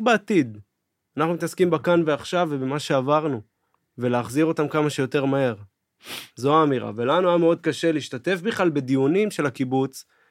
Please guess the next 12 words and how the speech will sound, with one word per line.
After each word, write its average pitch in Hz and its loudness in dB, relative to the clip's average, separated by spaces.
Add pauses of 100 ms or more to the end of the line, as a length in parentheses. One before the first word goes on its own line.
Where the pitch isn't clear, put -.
(180)
דיונים 123 0
מהותיים 135 2
על 117 0
העתיד 139 -2
של 123 -4
הקהילה. 135 -2 (1300)
וכן, 208 0
צריך 156 -2
לקבל 202 2
החלטות. 143 -2 (1040)
אני 117 -2
מסכים, 117 0